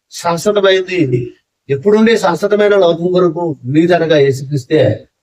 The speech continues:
ఆ రాజ్యం కొరకు మనం వెతకగలిగితే, శాశ్వతమైన లోకం, ఆ పైనున్న లోకం చేరడం వరకు మనం వెతకాలని యేసుక్రీస్తు యొక్క మాటల యొక్క భావం. ఈ మాటలు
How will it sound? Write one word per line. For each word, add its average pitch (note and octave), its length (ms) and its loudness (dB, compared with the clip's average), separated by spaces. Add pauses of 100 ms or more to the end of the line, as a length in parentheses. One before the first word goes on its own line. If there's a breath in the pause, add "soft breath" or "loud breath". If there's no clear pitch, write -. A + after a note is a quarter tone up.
ఆ B2 100 -2
రాజ్యం D3 420 0
కొరకు A3+ 260 2
మనం G3+ 240 2
వెతకగలిగితే, D#3 920 -2 (500)
శాశ్వతమైన A3+ 680 2
లోకం, F#3+ 460 0 (200)
ఆ B2+ 80 -2
పైనున్న F#3 420 2
లోకం F#3+ 360 0
చేరడం D3 380 0
వరకు C3 500 -6 (300)
మనం C3+ 100 0
వెతకాలని C#3+ 460 0
యేసుక్రీస్తు C3 360 -4
యొక్క B2+ 180 -6
మాటల B2+ 400 0
యొక్క B2+ 160 -2
భావం. A2+ 420 0 (760)
ఈ G3 140 2
మాటలు B3 840 2